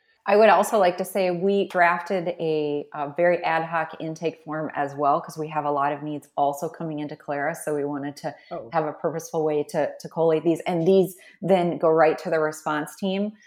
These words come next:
Speaker 1: So we, we connect that right with, um, Maka and her team as well. But simply, it, it, it's, besides some stats,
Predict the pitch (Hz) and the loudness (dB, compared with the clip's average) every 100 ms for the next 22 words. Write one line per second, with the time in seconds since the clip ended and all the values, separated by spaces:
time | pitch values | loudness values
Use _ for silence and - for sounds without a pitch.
0 | _ - 180 156 156 156 151 147 156 151 | _ -2 2 4 4 4 2 0 -2 0
1 | 143 135 - 170 156 - 160 131 147 151 | 0 -4 -4 -2 -2 0 0 0 2 0
2 | 156 151 147 147 - - 156 151 151 151 | 0 -4 -6 -6 -12 -12 -8 -6 -6 -6
3 | - 156 151 160 151 - 151 147 143 143 | -4 -4 -4 -6 -6 -6 -8 -8 -8 -8
4 | 143 143 151 175 _ _ _ - 180 - | -4 -2 -2 -6 _ _ _ -2 -2 -2
5 | - 240 226 220 185 175 180 - - 170 | -2 0 2 4 4 4 0 0 0 0
6 | - 185 170 - - _ _ - - 170 | 0 -4 -4 -14 -20 _ _ -14 -12 -6
7 | 185 185 208 208 208 - 175 - 180 160 | -6 0 4 4 2 -2 -6 -4 0 2
8 | 160 | 0